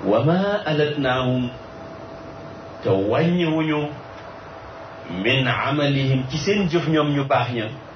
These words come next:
min shay'in ci dara, déedéet dañuy yokk rek ci jëfi doom ya. Maanaa yowmal qiyaamati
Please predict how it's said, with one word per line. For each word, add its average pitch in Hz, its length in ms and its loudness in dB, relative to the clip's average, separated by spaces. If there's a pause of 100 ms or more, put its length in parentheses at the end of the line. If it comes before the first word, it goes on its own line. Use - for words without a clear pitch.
(280)
min 127 240 2
shay'in 123 560 2
ci 117 120 -4
dara, 110 240 2 (380)
déedéet 135 320 4 (260)
dañuy 160 340 4
yokk 151 240 0
rek 135 280 0
ci 123 140 -6
jëfi 117 280 0 (560)
doom 170 220 2
ya. - 160 -2 (1040)
Maanaa 175 500 2
yowmal 160 400 2
qiyaamati 117 580 0